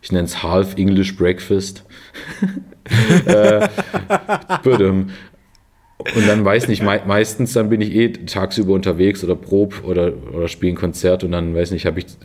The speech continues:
ja, esse ich irgendwie halt, hol ich mir irgendwo ein Halloumi oder irgend sowas oder so, relativ basic. Also ich koche natürlich schon auch, auch Nudeln und sowas oder Reis, aber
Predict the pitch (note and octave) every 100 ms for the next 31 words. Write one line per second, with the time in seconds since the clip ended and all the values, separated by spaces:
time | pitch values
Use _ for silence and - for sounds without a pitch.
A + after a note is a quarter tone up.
0 | _ - _ - - D#2+ E2 E2 E2 -
1 | _ _ - - _ - F#2+ F#2+ F#2+ F#2
2 | F2+ F2+ F2 F2+ - F#2 F#2 E2+ F2+ F2+
3 | F#2 F2+ E2 E2+ F#2 G#2 G#2 G2+ F2+ F2+
4 | F#2 F#2 F2+ F2+ E2+ E2 E2 D#2+ D#2+ -
5 | _ _ _ _ _ _ _ _ _ _
6 | - - F2 F2+ - - E2+ E2 - -
7 | E2 E2+ - D#2 - - - _ _ _
8 | - E2 D2+ - F#2 F#2+ - F#2 - F#2
9 | E2+ F#2+ - E2 F2 F2+ G2+ G2 F#2 F#2
10 | F2+ F2+ F2 F2 - E2+ D#2+ D#2+ D#2+ E2
11 | E2 F2+ F2+ - - _ _ _ _ _
12 | D#2 D#2+